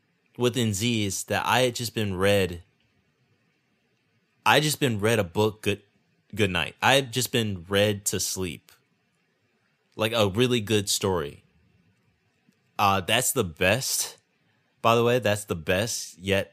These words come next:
the strangest way I could describe it, especially if you watch the special. There's, like, a running bit he has with this, like, ten-year-old kid named Tyler. So, you know what? I'm gonna own it.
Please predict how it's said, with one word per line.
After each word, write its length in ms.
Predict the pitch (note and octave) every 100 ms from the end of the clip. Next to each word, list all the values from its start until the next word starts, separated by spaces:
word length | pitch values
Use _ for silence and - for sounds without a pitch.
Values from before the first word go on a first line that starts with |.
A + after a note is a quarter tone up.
| _ F#2
the 280 | G2 G2+
strangest 880 | F#2+ - G#2 A2 A#2 G2 D#2+ - -
way 440 | F#2 F2 E2 E2 - _ _ _ _ _ _
I 140 | G2+ G2
could 100 | F2+
describe 480 | - F#2+ F#2+ F#2+ F2
it, 200 | E2 - G#2
especially 480 | - A2+ G#2+ A#2
if 120 | F#2+ G#2
you 100 | F2+
watch 400 | F#2 F#2 - -
the 100 | F2
special. 540 | F#2 F#2 A2+ A2+ A2 _ _ -
There's, 180 | G2+ G2
like, 180 | F#2
a 160 | F#2 E2 _ _ _
running 480 | G2+ G2 G2 G2 F#2+
bit 340 | F#2 F#2+ G#2+
he 180 | G2 G2+
has 300 | G2 F#2+ F#2
with 160 | G2+ -
this, 340 | F2 - -
like, 220 | F2+ D#2
ten-year-old 480 | - G2+ F#2 F#2 F2+
kid 260 | - F#2+ F#2
named 200 | F2+ E2
Tyler. 380 | F2 F#2 G#2 G#2 _ - - -
So, 400 | - G#2 G2 F#2 _ _ _ _ _ _ _ _ _ _
you 120 | E3
know 120 | E3+ F#3
what? 180 | F3
I'm 180 | F3 G3+
gonna 240 | F#3+ F#3 -
own 220 | C#3+ A2
it. 200 | D#2+